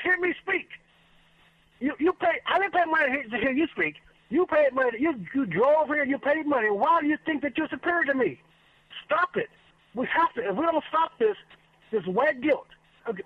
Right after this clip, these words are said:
folks, listen, every day you go around town, you work for white people, you're on a bus with white people or black people, you eat, you go to ball games, no problem, and you come home and you turn that doggone T V on and you see that we don't like each other. You see that we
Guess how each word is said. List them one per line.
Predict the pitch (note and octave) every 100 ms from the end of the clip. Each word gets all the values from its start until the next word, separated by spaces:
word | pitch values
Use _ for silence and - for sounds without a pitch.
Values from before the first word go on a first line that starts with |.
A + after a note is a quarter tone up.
| -
folks, | D4+ - - _ _
listen, | F3+ E4+ - A#3+ -
every | G3+ C#4 E4 C#4
day | B3+
you | A3
go | F#3 C4 C4
around | C4 B3+ A#3+
town, | A#3+ A3+
you | G3
work | D#3 A#3+
for | A#3+
white | G#3+ A3+ -
people, | A3+ G#3
you're | F#3+
on |
a | E3+
bus | C#3 A3 A3+
with | F#3+
white | G3+ G3+
people | G#3+ E3+ G3+
or | E3
black | D3+ G#3+ -
people, | G3 F#3+ F3+ - - -
you | E3
eat, | A#3+ C4+ - _ - -
you |
go | F3+ B3
to |
ball | G3 B3 B3
games, | A#3 A#3 A3+ - -
no | E3 D#4
problem, | - D#4 F#3 D#3 E3 - _
and | C#3+ F3+
you | F4+
come | F4 E4
home | C#4 D4+ B3 F3+
and | F3+
you |
turn | F3+ C#4 C4
that | G3+
doggone | B3+ C4+ B3 A#3+ -
T | B3
V | D4 C#4
on | F3+ E3
and | E3+
you | B3 C#4+ -
see | F4+ C#4+
that | G3 F3+
we | B3+
don't | C#4 C4
like | C4 A#3
each | G#3 F#3
other. | E3 A2+ - _ _ _ _ _
You | A3 A#3 C#4
see |
that | C4+
we | B3+